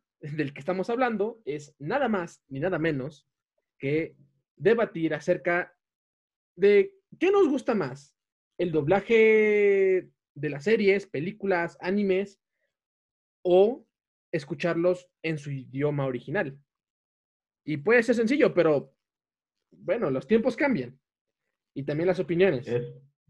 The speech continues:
Speaker 1: Entonces,
Speaker 2: eso es verdad.
Speaker 1: <clears throat> vamos, vamos, vamos a, a darle. Para estar todos en el mismo canal, eh,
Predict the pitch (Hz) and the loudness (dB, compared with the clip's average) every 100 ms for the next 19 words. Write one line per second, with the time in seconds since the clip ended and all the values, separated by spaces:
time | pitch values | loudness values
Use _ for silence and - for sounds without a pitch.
0 | _ _ _ - 127 139 143 202 240 - | _ _ _ -10 -4 0 2 4 4 2
1 | 151 156 147 135 139 131 143 - - - | -2 0 0 2 4 4 2 -4 -8 4
2 | 247 185 135 165 190 175 170 196 180 175 | 6 6 4 2 2 2 0 0 0 0
3 | 196 180 143 127 127 _ _ _ _ _ | 2 0 0 -2 -6 _ _ _ _ _
4 | 151 151 170 139 120 - _ _ _ _ | 0 4 4 4 -2 -8 _ _ _ _
5 | _ _ _ _ _ _ _ _ _ _ | _ _ _ _ _ _ _ _ _ _
6 | 190 208 220 370 370 349 294 233 226 247 | 4 4 4 4 6 6 6 6 6 4
7 | 208 165 151 247 - _ _ _ _ _ | 4 4 4 4 -2 _ _ _ _ _
8 | 139 131 127 127 123 120 120 - | 0 2 4 4 4 2 -2 -4